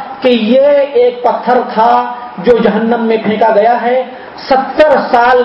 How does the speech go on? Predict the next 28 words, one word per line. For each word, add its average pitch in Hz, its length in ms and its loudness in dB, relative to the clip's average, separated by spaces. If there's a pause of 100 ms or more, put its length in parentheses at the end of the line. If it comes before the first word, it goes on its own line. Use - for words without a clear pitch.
پہلے، 202 360 0 (520)
اور 247 220 4
یہ 262 100 4
ابھی 247 180 0
تک 254 180 0
جہنم 233 400 -2
میں 247 180 2
گر 226 100 2
رہا 208 340 0
ہے، 240 100 0
یہاں 214 240 -2
تک 226 160 -4
کہ 247 140 0
اب 214 220 0
وہ 220 140 2
اس 208 120 -4
کے 269 160 0 (360)
نیچے 254 340 0
بالکل 233 320 2
قعر 233 420 0
میں 240 160 -2 (220)
اور 214 100 4
اس 226 160 2
کی 233 60 0
تہ 220 140 0 (140)
میں 226 80 0
جا 214 200 0
کے 262 100 0